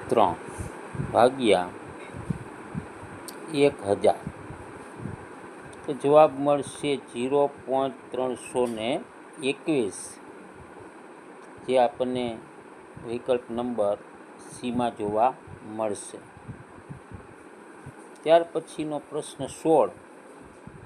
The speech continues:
નીચે આપેલી પદાવલીનું નિકટતમ લગભગ પરિણામ શું મળે? નિકટતમ એટલે નજીકનું. તો નિકટતમ પરિણામ મેળવવા માટે સૌ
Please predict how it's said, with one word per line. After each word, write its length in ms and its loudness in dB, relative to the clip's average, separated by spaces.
નીચે 300 0
આપેલી 500 2
પદાવલીનું 600 0
નિકટતમ 680 2
લગભગ 320 -4
પરિણામ 360 -2
શું 220 -2
મળે? 220 -8
નિકટતમ 600 -2
એટલે 220 -8
નજીકનું. 760 -8
તો 120 -6
નિકટતમ 800 -4
પરિણામ 400 -2
મેળવવા 500 -4
માટે 300 -2
સૌ 180 2